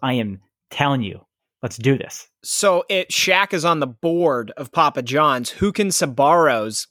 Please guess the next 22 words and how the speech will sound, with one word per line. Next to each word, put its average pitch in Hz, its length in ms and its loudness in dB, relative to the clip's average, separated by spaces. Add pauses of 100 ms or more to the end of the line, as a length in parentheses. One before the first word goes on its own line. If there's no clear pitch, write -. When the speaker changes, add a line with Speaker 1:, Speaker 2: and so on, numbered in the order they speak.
Speaker 2:
put 151 160 -2
on 135 220 -2
their 156 200 4
board 127 560 -2 (380)
to 139 100 -2
battle 151 540 2
Shaq 156 680 0 (520)
in 139 140 -2
the 135 80 -4
pepperoni 151 640 0
throwdown 143 720 2
that 117 100 -2
America 120 400 0
needs? 110 560 -6 (1500)
Speaker 1:
Wow. 95 220 -4
Speaker 2:
Is 113 120 -2
it, 131 120 -2 (100)
is 135 140 0
it 127 60 4
a 123 40 0
former 123 300 2
athlete? 139 520 0